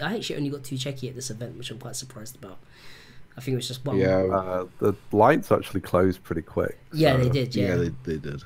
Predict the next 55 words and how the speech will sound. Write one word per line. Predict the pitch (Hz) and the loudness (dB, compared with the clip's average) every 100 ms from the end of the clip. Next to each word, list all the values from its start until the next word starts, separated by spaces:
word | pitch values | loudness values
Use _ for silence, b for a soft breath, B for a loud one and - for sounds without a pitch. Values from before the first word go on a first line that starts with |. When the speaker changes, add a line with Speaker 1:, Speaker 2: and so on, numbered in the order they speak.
| B B B B | B B B B
Speaker 1:
So | - 147 | -6 -2
I | 131 | -2
pre- | 127 151 | 0 -2
Speaker 2:
Um, | 156 156 | -2 -4
Speaker 1:
and | 143 | -2
I | 135 127 127 | 0 -2 -2
managed | 131 127 120 - | 0 0 -2 -4
to | |
go | 117 117 | -6 -6
see | - 113 107 107 | -6 -6 -8 -10
Hina | - 135 123 117 | -6 -4 -4 -4
and, | 123 127 - | -6 -4 0
and | 165 151 | 0 2
Ray, | 226 160 - - b b - | 2 0 -4 -8 b b -8
and | 139 | -4
I | 139 | -2
hadn't | 160 135 | -2 -2
seen, | 165 156 131 - - | -4 -4 -6 -14 -16
I | 151 | -10
don't | 220 | -8
know | 269 | -8
if | 220 | -8
I | |
checked | 180 - 226 - | -10 -10 -12 -14
with | 131 - - | -16 -16 -16
Ray | - | -16
before. | - - 131 B B - | -16 -14 -14 B B -10
I | |
think | - 339 | -4 -2
I'd | 233 | -2
pretty | - 143 | 0 0
much | 135 - | -2 -6
checked | - 147 135 123 | -6 -6 -6 -6
with | 120 | -4
all | 156 | -4
of | 127 | -6
them | 92 92 | -8 -14
at | 101 | -12
this | 120 | -10
point, | - 107 131 | -10 -12 -14
but | - 113 113 - - - - - - - - - - - - | -12 -12 -14 -18 -20 -20 -20 -20 -20 -20 -20 -20 -20 -18 -6
I, | 131 | -2
yeah, | 123 131 156 139 123 | -2 -2 -2 -2 -2
I | 135 | -2
kinda | 165 175 | 0 0
made | 147 151 | 2 2
a | 135 | 0
point | 127 165 135 | 0 0 0
to | 143 | -2
go | 135 | -2
and | 127 131 | 0 0
see | 127 139 | 2 0
everyone, | 127 120 113 110 113 | 0 -2 -8 -8 -10
you | |
know, | 113 | -12